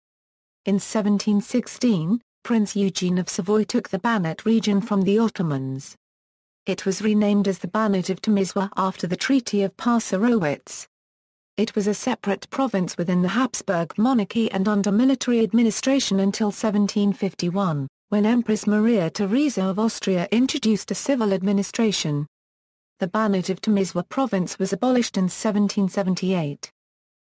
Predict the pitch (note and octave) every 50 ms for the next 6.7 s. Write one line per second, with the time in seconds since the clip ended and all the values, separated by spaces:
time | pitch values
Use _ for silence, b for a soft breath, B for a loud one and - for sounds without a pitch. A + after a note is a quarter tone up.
0 | _ - A3 - - A#3 G#3+ G3 G#3 G#3+ G#3 - A3+ A3+ A3 G#3 - F#3+ - G#3
1 | G3 A#3 A#3 A3 F#3+ E3 D#3+ - - - A3+ A3+ G#3+ - F#3+ F#3 F#3 G3 G3 G#3
2 | G#3 G3+ G#3 G3+ G3+ G3+ G3 F#3 F3+ F3+ F3+ G#3 G#3+ A#3 B3 A#3 G3+ - - E3
3 | D#3 D3+ D#3 F3 - - G#3 G3+ G3 G3 - A#3 A3 G#3 F#3 F3+ - G#3 F#3 F3
4 | F#3+ - - - G#3+ G#3 G#3 - - C#4+ D4+ C4 G3+ F3 E3+ D#3+ F3 F3 F#3+ F3
5 | E3+ C4+ C#4 C4+ G3 G3 - - - - F3 G3 G3 G3 F#3+ - G#3 G3 F#3 -
6 | G3+ G3 F#3 F#3 E3+ F3+ E3+ F3+ F#3 E3+ C#3+ C#3 C#3+